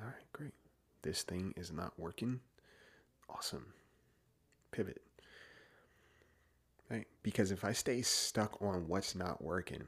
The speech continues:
then I'm not really getting to work. <laughs> And a lot of times that's what happens is, like, if I keep focusing on what somebody else isn't doing, that's my focus, that's my energy.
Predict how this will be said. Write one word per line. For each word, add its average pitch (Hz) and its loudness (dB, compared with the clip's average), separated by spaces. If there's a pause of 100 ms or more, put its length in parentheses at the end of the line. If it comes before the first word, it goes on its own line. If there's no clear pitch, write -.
then 80 -6
I'm 95 -4
not 98 -4
really 95 -2
getting 87 -2
to 82 -6
work. - -4 (340)
<laughs> 143 8 (580)
And 92 4
a 92 8
lot 107 12
of 101 8
times 98 4
that's 90 0
what 80 0
happens 95 0
is, 80 -2
like, 82 -2
if - -8
I 98 8
keep - 0
focusing 95 4
on 82 2
what - 2
somebody 80 0
else 82 2
isn't - -2
doing, 85 4 (1040)
that's 120 6
my 95 6
focus, - 2
that's 127 0
my 82 0
energy. 98 0